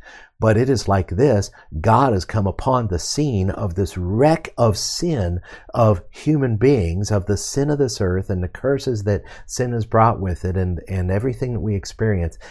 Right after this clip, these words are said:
And he has come and he has solved the number one problem.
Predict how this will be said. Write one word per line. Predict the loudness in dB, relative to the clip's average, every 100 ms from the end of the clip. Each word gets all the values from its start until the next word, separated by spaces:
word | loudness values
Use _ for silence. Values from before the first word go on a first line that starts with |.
| -8
And | -2 0
he | 2
has | 0
come | 0 -2 0
and | 0
he | 0
has | -2
solved | 2 2 2 0
the |
number | 0 0 2
one | 0 0 -2 -4
problem. | -4 -4 -4 -8 -12